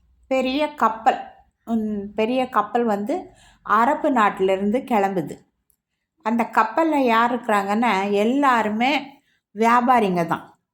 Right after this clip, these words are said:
பொதுமக்கள் எல்லாம் யாரும் இல்ல. வியாபாரம் பண்ற வியாபாரிகள் மட்டும்தான் இருக்காங்க.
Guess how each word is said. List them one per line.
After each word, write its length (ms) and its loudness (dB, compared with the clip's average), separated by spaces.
பொதுமக்கள் 560 0
எல்லாம் 300 -2
யாரும் 480 2
இல்ல. 340 -2
வியாபாரம் 580 2
பண்ற 280 -2
வியாபாரிகள் 760 0
மட்டும்தான் 580 -4
இருக்காங்க. 680 -4